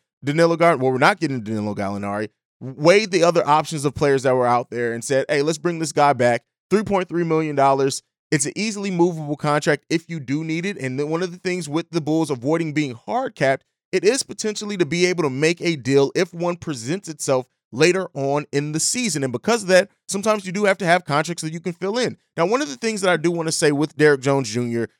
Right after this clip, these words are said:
and Javonte Green and Dalen Terry, these are all very similar players. Players that can play out on the wing.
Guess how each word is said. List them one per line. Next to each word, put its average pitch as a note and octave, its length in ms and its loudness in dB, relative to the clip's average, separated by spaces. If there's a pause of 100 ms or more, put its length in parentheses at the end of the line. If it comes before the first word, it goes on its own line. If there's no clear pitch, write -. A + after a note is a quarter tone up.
(220)
and A3+ 160 0
Javonte F3+ 420 -2
Green C#3+ 360 -2
and A3+ 180 -4
Dalen F#3 280 4
Terry, E3 180 0
these A3 180 -2
are F#3 60 4
all E3 200 6
very D3+ 240 4
similar C3+ 300 0
players. - 340 -10
Players F3+ 260 2
that F#3 100 -2
can F3 100 -12
play F3 220 2
out D#3 180 4
on F3 120 -4
the E3 60 -2
wing. A#2+ 340 -6